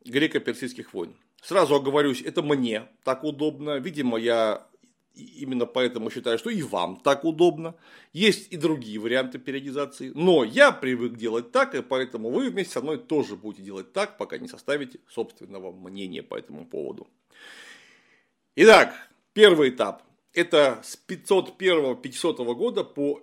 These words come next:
четыреста девяносто четвертый годы до нашей эры.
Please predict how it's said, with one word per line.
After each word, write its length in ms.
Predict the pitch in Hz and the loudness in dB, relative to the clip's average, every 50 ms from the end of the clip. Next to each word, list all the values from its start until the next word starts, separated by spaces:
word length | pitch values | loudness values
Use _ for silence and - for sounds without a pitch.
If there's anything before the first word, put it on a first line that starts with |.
| _ _ | _ _
четыреста 680 | - - 127 123 - - 185 185 165 147 123 - 135 | -16 -14 -14 -14 -12 -10 -8 -6 -6 -6 -8 -8 -10
девяносто 560 | 117 110 113 110 131 131 143 135 120 123 117 | -10 -10 -6 -6 -2 0 0 0 -2 -4 -8
четвертый 540 | 107 - 104 - 131 127 110 98 - 107 104 | -12 -12 -10 -6 -4 -4 -4 -4 -6 -8 -8
годы 540 | 104 113 117 135 170 196 185 170 220 226 208 | -8 -4 2 4 4 4 4 2 -2 -6 -6
до 600 | 151 120 120 117 143 143 151 165 175 170 165 - - | -8 -12 -2 0 2 4 6 4 4 2 -2 -8 -4
нашей 500 | 104 110 120 131 131 127 - 135 127 123 127 135 139 | 0 2 4 4 4 2 0 -2 -4 -4 -4 -2 0
эры. 300 | 135 127 110 104 90 - | 0 2 2 0 -4 -6